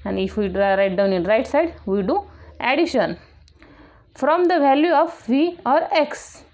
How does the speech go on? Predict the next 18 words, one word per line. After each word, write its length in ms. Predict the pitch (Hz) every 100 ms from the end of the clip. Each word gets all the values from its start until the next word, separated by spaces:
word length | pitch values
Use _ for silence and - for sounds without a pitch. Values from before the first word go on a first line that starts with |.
| _ _ -
However, 840 | - 339 - 269 247 226 277 320 -
the 160 | 240 277
symbol 540 | - 262 277 320 320
I 200 | 349 277
is 220 | 277 285 277
not 320 | 254 294 240
written 340 | 240 220 277 285 - -
more 320 | 220 240 294 240
than 380 | 220 233 311 - -
once 460 | 233 254 240 311 - - _ 196
before 480 | 247 - 247 320 - - - -
V 320 | 254 320 - - - -
or 360 | 202 226 330 - _ _ _ -
X. 420 | 262 262 - - - - - -
Now 200 | 214 285
this 200 | 240 311
symbol 500 | - 247 226 233 - -
I 380 | 214 196 269